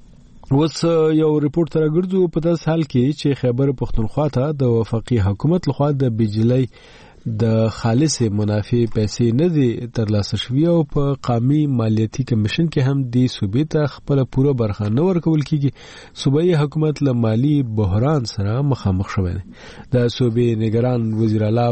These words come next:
په دې وروستیو کې وفاقي حکومت ته یو خط لیږلی دی او نه غوښتنه یې کړې ده چې هغه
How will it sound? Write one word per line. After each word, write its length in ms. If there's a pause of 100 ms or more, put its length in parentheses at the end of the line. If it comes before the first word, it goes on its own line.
(120)
په 260
دې 160
وروستیو 380
کې 120
وفاقي 440
حکومت 420
ته 100
یو 160
خط 400
لیږلی 540
دی 180 (600)
او 320 (640)
نه 160
غوښتنه 420
یې 100
کړې 120
ده 180
چې 160
هغه 400